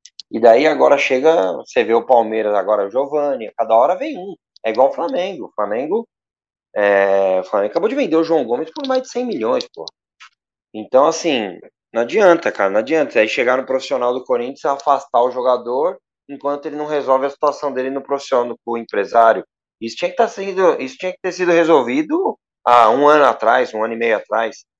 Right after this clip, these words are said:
E acontece todo ano no Corinthians, cara, todo ano no Corinthians. É, incomoda, mas é isso, mano, é isso. É, isso é um dia pra gente gravar um podcast só sobre isso. Mas não vamos acabar desse jeito, não. O Corinthians jogou bem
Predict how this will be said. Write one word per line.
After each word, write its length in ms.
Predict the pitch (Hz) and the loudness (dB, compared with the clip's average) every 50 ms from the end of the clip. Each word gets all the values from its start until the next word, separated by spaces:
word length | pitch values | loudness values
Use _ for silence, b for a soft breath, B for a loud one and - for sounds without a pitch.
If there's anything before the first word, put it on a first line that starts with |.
| _ _ _ _ _ | _ _ _ _ _
E 100 | - 104 | -6 -4
acontece 500 | 117 117 - 131 131 120 - 147 143 - - | -4 -2 -2 -4 -4 -2 -2 -2 -2 -2 -2
todo 320 | - 196 202 214 262 254 220 | 0 0 0 2 2 2 2
ano 160 | 196 202 214 | 2 0 -2
no 80 | 226 | -4
Corinthians, 480 | 226 - 311 285 240 226 220 - - - | -6 -6 -6 -6 -6 -8 -10 -14 -18 -16
cara, 140 | - - - _ - | -14 -14 -14 _ -4
todo 260 | 143 160 170 180 175 | -2 -2 0 2 2
ano 140 | 165 175 180 | 2 2 2
no 60 | 185 | 0
Corinthians. 340 | - - 190 175 147 143 - _ _ _ _ _ _ _ _ _ _ _ _ _ _ - - | 0 0 0 0 -2 -6 -10 _ _ _ _ _ _ _ _ _ _ _ _ _ _ -10 -6
É, 380 | 101 104 101 101 101 101 107 104 | -4 -2 0 0 0 0 -2 -2
incomoda, 560 | 107 104 - 147 160 165 147 123 117 107 101 | -6 -6 -4 -2 0 2 2 2 2 2 0
mas 220 | 101 120 139 147 | -2 -2 -2 -2
é 80 | 175 170 | -2 -2
isso, 240 | 123 104 - - - - | -4 -4 -8 -12 -16 -16
mano, 200 | 87 85 85 87 101 | -16 -16 -14 -10 -8
é 100 | 113 113 | -8 -8
isso. 240 | 101 92 - - 92 | -8 -10 -8 -4 -4
É, 220 | 92 98 101 104 | -2 0 0 0
isso 220 | 107 113 - - | -2 -2 0 2
é 40 | 135 | 2
um 340 | 131 135 135 127 123 117 113 | 2 2 2 0 -2 -2 -2
dia 160 | 107 113 123 | 0 0 2
pra 100 | 120 131 | 2 2
gente 140 | 131 123 131 | 0 0 0
gravar 280 | 123 127 123 117 120 127 | 2 2 2 4 4 2
um 80 | 127 | 2
podcast 480 | - 127 120 120 - - 123 127 123 - | 2 0 -2 -2 -4 -4 -4 -4 -4 -4
só 100 | - 135 | -6 -6
sobre 300 | 127 - - 139 135 131 | -6 -8 -10 -12 -8 -8
isso. 340 | 110 104 120 - - - - _ _ _ _ _ _ _ _ _ _ _ _ _ _ | -8 -6 -8 -10 -12 -16 -20 _ _ _ _ _ _ _ _ _ _ _ _ _ _
Mas 220 | - 101 107 110 113 | 0 2 4 4 4
não 80 | 113 | 4
vamos 180 | 110 117 120 123 | 4 4 4 2
acabar 280 | - - 120 117 120 117 | 2 2 4 4 4 4
desse 180 | 117 117 113 | 2 -2 -4
jeito, 260 | 110 113 113 110 - | -2 -2 -2 -2 -4
não. 120 | 113 98 85 | -4 -4 -4
O 40 | - | -4
Corinthians 260 | - 90 95 104 104 | -6 -8 -8 -4 -2
jogou 300 | 110 104 95 104 101 90 | 0 0 2 2 2 2
bem 520 | - - 123 131 143 147 147 143 143 147 | 2 4 4 4 4 2 0 -2 -4 -8